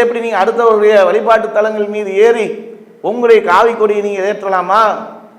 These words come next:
தீக்கிரையாக ஆக்கப்படலாமா என்றெல்லாம் கேள்வி கேட்டிருக்கணும்ல. அப்படி கேள்வி கேட்கப்படலையே. கேள்வி கேட்கல,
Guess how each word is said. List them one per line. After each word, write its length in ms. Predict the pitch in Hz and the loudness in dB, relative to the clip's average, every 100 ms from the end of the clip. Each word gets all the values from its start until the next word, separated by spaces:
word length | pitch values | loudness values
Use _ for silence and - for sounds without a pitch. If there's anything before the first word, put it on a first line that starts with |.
| _ | _
தீக்கிரையாக 520 | 240 254 226 220 208 180 | -10 -4 0 2 2 0
ஆக்கப்படலாமா 760 | 185 226 226 208 196 196 190 226 220 - 185 | -2 -4 -6 -4 0 0 2 0 0 -4 -8
என்றெல்லாம் 340 | 190 214 226 220 | -4 -2 -2 -4
கேள்வி 220 | 220 220 | -4 0
கேட்டிருக்கணும்ல. 580 | 202 208 190 185 180 180 220 180 139 - - - - | -2 -2 -6 -8 -4 0 2 2 -2 -12 -18 -20 -14
அப்படி 180 | - 190 190 | -8 -8 -2
கேள்வி 220 | 240 240 220 | -2 0 -2
கேட்கப்படலையே. 680 | 233 226 220 220 214 214 180 139 - - - - - _ _ - | -2 -2 -2 0 2 2 2 0 -8 -14 -20 -20 -20 _ _ -4
கேள்வி 260 | 220 233 208 | -2 -2 -2
கேட்கல, 320 | 214 202 185 | -2 0 2